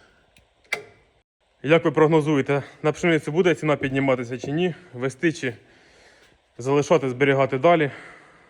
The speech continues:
Не знаємо, що робити. Е, фураж у нас був, здається, дев'ять чотириста. Тобто на чотириста гривень ціна у нас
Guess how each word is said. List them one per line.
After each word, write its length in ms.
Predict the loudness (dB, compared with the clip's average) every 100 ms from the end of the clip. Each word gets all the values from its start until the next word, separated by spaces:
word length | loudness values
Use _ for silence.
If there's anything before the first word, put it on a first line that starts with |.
| _
Не 140 | -4 -4
знаємо, 280 | -2 -4
що 140 | -4 -4
робити. 360 | -2 -2 -4 -12 -20 -20 -20 _ _ _ _ _ _ _ _ _ -4
Е, 320 | 0 0 0 -6 -14
фураж 360 | 2 6 6 4
у 40 |
нас 140 | 0 2
був, 280 | 2 2 -2 -18 -20 -20 -14 0
здається, 480 | 2 2 2 -2 -2 -2
дев'ять 520 | 4 6 4 -4 -12 -16 -14 -6
чотириста. 640 | -2 4 4 4 -2 -6 -6 _ _ _ _ _ _ _ _ _
Тобто 300 | -8 -4 -4
на 140 | -4
чотириста 380 | -4 -4 -2 2
гривень 280 | 2 2 -2
ціна 220 | -4 -2
у 40 |
нас 260 | -2 -6